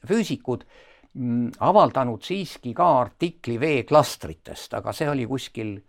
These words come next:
kümme aastat tagasi. See oli ainuke allikas, mis ma Eestis leidsin, nii et, et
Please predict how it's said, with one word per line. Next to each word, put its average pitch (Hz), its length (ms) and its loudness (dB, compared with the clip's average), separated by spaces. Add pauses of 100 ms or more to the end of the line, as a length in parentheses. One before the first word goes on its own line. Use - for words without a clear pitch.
(360)
kümme 110 240 -4
aastat 104 460 -6
tagasi. 76 480 -4
See 98 100 -10
oli 113 80 0
ainuke 160 420 6
allikas, 139 420 0
mis 95 120 -10
ma 127 60 -6
Eestis 127 380 -8
leidsin, 117 400 -4
nii 117 80 -4
et, - 140 -8 (380)
et - 160 -8